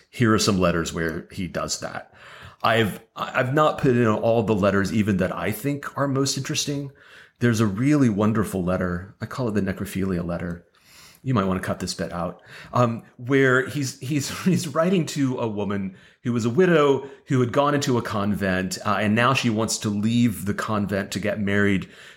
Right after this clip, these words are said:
to her late husband's brother. They're both named Alan. One is Alan the Black, one is Alan the Red. So this is clearly the original historical source for "This is my brother Daryl and this is my other brother Daryl."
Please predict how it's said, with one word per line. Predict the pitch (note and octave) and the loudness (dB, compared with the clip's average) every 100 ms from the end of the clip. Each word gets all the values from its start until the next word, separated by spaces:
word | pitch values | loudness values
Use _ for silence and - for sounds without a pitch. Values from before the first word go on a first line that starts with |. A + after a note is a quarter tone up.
| - | -4
to | B2+ A#2+ A2 | 2 4 4
her | A2 G#2+ | 4 2
late | G2+ G#2 G#2 | 4 2 0
husband's | A2 F#2+ G2 F2 F2 | -2 -2 0 -2 -2
brother. | E2+ - F2+ F2 - - A2 - | -6 -2 -2 -2 -4 -10 -10 -2
They're | G#2+ | 2
both | A2 G#2+ | 2 2
named | F#2+ F2+ | 2 2
Alan. | D#2+ D2 D2 E2 - | 0 -2 -4 -8 -6
One | F#2 | -2
is | G2 - | -2 0
Alan | F2 F2+ | 0 0
the | E2+ | -2
Black, | F2 E2 E2 F2 | 0 0 -2 -4
one | E2+ | -6
is | E2+ | -4
Alan | D#2 D#2+ | -4 -6
the | D#2+ | -6
Red. | D#2 D2+ - - - - - - - - | -4 -4 -4 -10 -20 -20 -20 -20 -18 -4
So | - G#2+ | 0 2
this | F#2 A2 | 4 2
is | G2+ - - _ - _ _ | 0 -2 -10 _ -20 _ _
clearly | - - C3 B2+ A#2+ A2+ G#2+ | 0 4 6 6 6 4 2
the | G2+ G2+ | 2 2
original | F#2+ F#2+ G2 F#2+ | 2 2 2 0
historical | F2 F2 G2+ F2+ F#2 | 0 0 0 0 0
source | - F2+ D2+ - | -2 0 -2 -2
for | F#2+ E2+ | -2 0
"This | E2+ F#2 F2+ | -2 -2 -4
is | F2 | -4
my | F2+ | -4
brother | F2 E2 E2 E2 - | -4 -4 -4 -6 -6
Daryl | E2 D#2 D2+ D2+ | -4 -2 -4 -6
and | D2+ | -8
this | D#2+ - | -6 -6
is | D#2 - | -6 -6
my | E2+ D#2+ | -4 -2
other | D#2 D#2 | -2 -4
brother | D2 D#2+ D2+ | -8 -10 -4
Daryl." | A#2 G#2+ E2 - | 2 2 2 -2